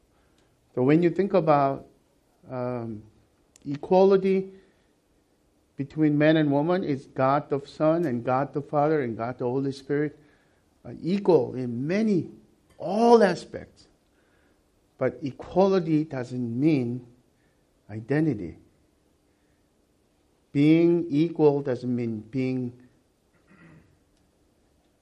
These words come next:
same, identical. There is a complementariness of God the Father and God the Son and God the Holy Spirit. Three persons in one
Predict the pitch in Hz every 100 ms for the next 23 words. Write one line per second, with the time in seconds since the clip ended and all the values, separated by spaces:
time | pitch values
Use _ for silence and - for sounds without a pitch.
0 | _ _ - 131 147 101 76 _ _ _
1 | _ _ _ _ _ _ - 117 127 156
2 | 160 143 101 90 _ _ _ _ _ _
3 | _ _ _ _ _ _ _ 147 139 135
4 | 127 - 185 190 - 156 156 175 170 147
5 | 120 113 - - 123 123 - - 113 123
6 | 120 - 131 123 - 127 - 135 127 160
7 | 196 - 127 110 110 110 117 - 131 165
8 | 120 104 104 117 120 131 117 120 - 135
9 | 107 - - _ _ _ - 135 135 -
10 | 123 - 117 110 107 104 92 101 131 127
11 | 127 127